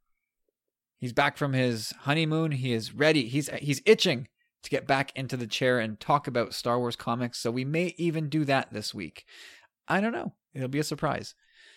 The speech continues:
Uh, so in between shows, you can head over to star wars commonwealth dot com. And, uh, you know,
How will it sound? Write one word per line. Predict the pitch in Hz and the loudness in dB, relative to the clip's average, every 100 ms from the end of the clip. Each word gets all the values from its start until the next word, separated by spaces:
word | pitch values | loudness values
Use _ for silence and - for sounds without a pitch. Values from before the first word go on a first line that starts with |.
| _ _ _ _ _ _ - | _ _ _ _ _ _ -4
Uh, | 139 143 135 | 0 2 0
so | - 147 127 - - | 2 2 0 -10 0
in | 208 | 4
between | 202 - 175 170 | 4 2 0 0
shows, | 151 160 147 139 | 2 4 4 2
you | 123 123 196 214 | -4 2 2 2
can | - 156 131 117 | -2 0 0 0
head | 123 131 | 0 0
over | 123 110 | 0 -2
to | 110 | -6
star | - 117 | 0 2
wars | 113 113 | 2 -4
commonwealth | - 120 110 110 110 | -6 -4 -2 -2 -2
dot | 98 104 | -6 -6
com. | - 143 147 147 - - - - - - _ - | -2 2 2 0 -10 -20 -20 -20 -20 -20 _ -6
And, | 139 131 123 | -2 -2 2
uh, | 135 135 | 2 2
you | |
know, | 147 | -4